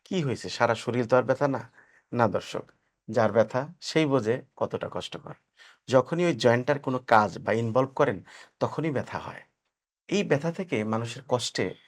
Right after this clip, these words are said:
বা তার ফিলিংসে একটা সাইকোলজিক্যাল ডিপ্রেশন চলে আসে, সেটাকে আমরা বলি সাইকোজেনিক পেইন। তা এক রুগী যখন one more ডাক্তার দেখান, সেক্ষেত্রে রেজাল্টটা না পান, তখন কিন্তু তার ভিতরে একটা ডিপ্রেশন চলে আসে। আজকে আমরা সিম্পল একটা ব্যাপার নিয়ে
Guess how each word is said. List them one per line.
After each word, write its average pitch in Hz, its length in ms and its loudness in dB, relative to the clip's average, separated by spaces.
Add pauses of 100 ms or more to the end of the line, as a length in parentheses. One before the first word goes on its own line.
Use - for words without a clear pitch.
(300)
বা 101 420 0
তার 117 120 2
ফিলিংসে 170 600 -2
একটা - 160 -6
সাইকোলজিক্যাল 139 680 2
ডিপ্রেশন 113 500 -6
চলে 87 220 -4
আসে, - 260 -6 (420)
সেটাকে 120 300 -2
আমরা 98 200 -6
বলি 98 240 -6 (520)
সাইকোজেনিক 110 640 -4
পেইন। - 220 -8 (380)
তা 135 200 6
এক 127 140 2
রুগী 175 300 4
যখন 214 360 6
one 147 280 6
more 180 180 2
ডাক্তার 127 320 2
দেখান, 117 460 0
সেক্ষেত্রে 120 360 -4
রেজাল্টটা 113 360 0
না 107 160 0
পান, 107 280 -2 (500)
তখন 180 200 0
কিন্তু 190 180 0
তার 113 200 4
ভিতরে 110 200 -2
একটা 98 120 -2
ডিপ্রেশন - 440 -8
চলে 76 220 -8
আসে। - 220 -12 (580)
আজকে 147 240 -4
আমরা 165 160 -6
সিম্পল 220 460 -2
একটা 139 180 0
ব্যাপার 92 280 -4
নিয়ে 92 240 -6